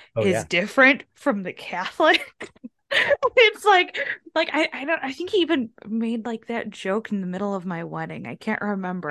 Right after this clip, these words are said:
Speaker 1: That's awesome.
Speaker 2: But, but, like, our church is really funny, actually. Like, I, I really like my church because they are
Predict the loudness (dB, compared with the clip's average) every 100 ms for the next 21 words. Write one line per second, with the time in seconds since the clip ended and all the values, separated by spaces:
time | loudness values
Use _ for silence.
0 | -2 -2 -4 -10 -18 -20 -20 _ -10 -8
1 | -6 -2 2 2 0 _ _ _ -16 -4
2 | 2 4 2 -2 -2 0 0 -4 _ -16
3 | -14 -16 _ 2 2 2 -2 -2 -2 -4
4 | -4 -8 -8 -8 -8 -8 -8 -10 -20 _
5 | -2 0 0 0 0 0 0 -2 -6 -6
6 | -4 -6 -6 -10 -14 -6 2 4 6 6
7 | 6 6 6 4 2